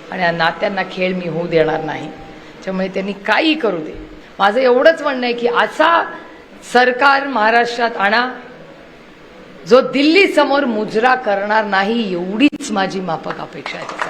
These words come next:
पालकमंत्री बदलायचा, दिल्लीला निर्णय. ग्रामपंचायतीत तिकीट कुणाला द्यायचं, दिल्लीला निर्णय. दुधाला भाव किती द्यायचा,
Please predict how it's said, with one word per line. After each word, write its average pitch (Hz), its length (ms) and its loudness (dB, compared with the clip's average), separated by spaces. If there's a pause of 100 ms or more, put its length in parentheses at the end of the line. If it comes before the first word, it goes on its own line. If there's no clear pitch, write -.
(1800)
पालकमंत्री 277 720 2
बदलायचा, 269 640 4 (880)
दिल्लीला 202 400 0
निर्णय. 202 360 -4 (680)
ग्रामपंचायतीत 277 760 0 (100)
तिकीट - 240 -4
कुणाला 285 300 2
द्यायचं, 277 460 0 (1000)
दिल्लीला 190 380 0
निर्णय. 185 400 -4 (480)
दुधाला 254 360 4
भाव 247 320 4
किती 302 220 -2
द्यायचा, 262 480 2